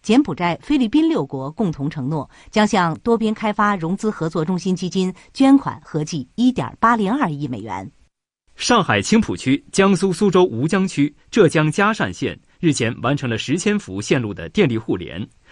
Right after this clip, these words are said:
Speaker 2: 实现了长三角城市配电网的跨省互联互通。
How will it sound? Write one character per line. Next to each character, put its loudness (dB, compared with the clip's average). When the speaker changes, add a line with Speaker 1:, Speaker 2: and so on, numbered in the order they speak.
Speaker 2:
实 2
现 4
了 0
长 0
三 2
角 -4
城 -2
市 0
配 -4
电 0
网 -8
的 -8
跨 2
省 -8
互 0
联 -2
互 -6
通。 -4